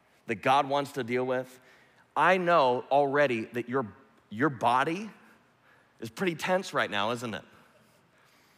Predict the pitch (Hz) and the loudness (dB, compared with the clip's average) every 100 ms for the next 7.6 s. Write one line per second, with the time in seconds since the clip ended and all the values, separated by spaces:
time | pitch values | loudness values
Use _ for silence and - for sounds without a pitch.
0 | _ _ _ _ _ 117 110 143 180 139 | _ _ _ _ _ -8 -6 -4 -6 -6
1 | 156 175 151 - 175 147 143 160 156 147 | -2 -2 -2 -2 -2 0 -2 -2 -2 -4
2 | - 175 123 127 135 139 139 135 127 - | -2 -2 -2 -6 -6 -4 -4 -4 -4 -6
3 | 190 - - - 147 - - - 135 160 | -10 -10 -18 -8 -8 -8 -14 -8 -6 -6
4 | 147 98 - _ _ _ _ _ _ - | -6 -8 -10 _ _ _ _ _ _ 0
5 | 143 143 113 - - _ _ 120 135 143 | 0 0 -6 -12 -20 _ _ -2 0 0
6 | 147 127 - 101 110 123 120 - - - | -4 -8 -10 -8 -2 0 -2 -8 -20 -20
7 | - - 110 98 80 | -16 -10 -6 -6 -8